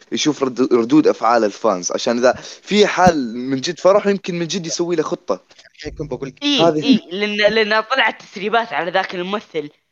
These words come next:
Speaker 3: هذاك يشبه هنري كافيل بس على شكل أصغر، فقلت
Speaker 1: هذه
Speaker 3: مو-،
Speaker 1: نقطة.
Speaker 3: مو-، إيه.
Speaker 1: النقطة الثانية، النقطة
Speaker 3: وقال إنه
Speaker 1: الثانية.
Speaker 3: بيكون هنري كا-، آه، إنه بيكون عن بداية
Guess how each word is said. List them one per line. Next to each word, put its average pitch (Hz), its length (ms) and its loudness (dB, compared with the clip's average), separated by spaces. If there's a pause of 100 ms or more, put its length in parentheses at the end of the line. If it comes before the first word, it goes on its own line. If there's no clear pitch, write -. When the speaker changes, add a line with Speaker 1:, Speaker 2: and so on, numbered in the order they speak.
(220)
Speaker 3:
هذاك 190 440 -6
يشبه 226 340 -2
هنري 147 680 -10
كافيل 196 360 -6
بس 165 180 -10
على 156 120 -8
شكل - 200 -10
أصغر، 156 440 -4 (500)
فقلت 214 380 -2
Speaker 1:
هذه 147 300 2
Speaker 3:
مو-، 240 80 0
Speaker 1:
نقطة. 160 100 -8
Speaker 3:
مو-، 101 180 -4 (720)
إيه. 165 140 4
Speaker 1:
النقطة 196 320 0
الثانية، 180 680 2
النقطة 160 260 -4
Speaker 3:
وقال 180 140 -4
إنه 294 80 6
Speaker 1:
الثانية. 165 260 4
Speaker 3:
بيكون 247 320 0
هنري 233 300 -4
كا-، 240 280 -2
آه، 190 380 4
إنه 196 120 -4
بيكون 214 420 -8
عن 185 200 -4
بداية 196 420 2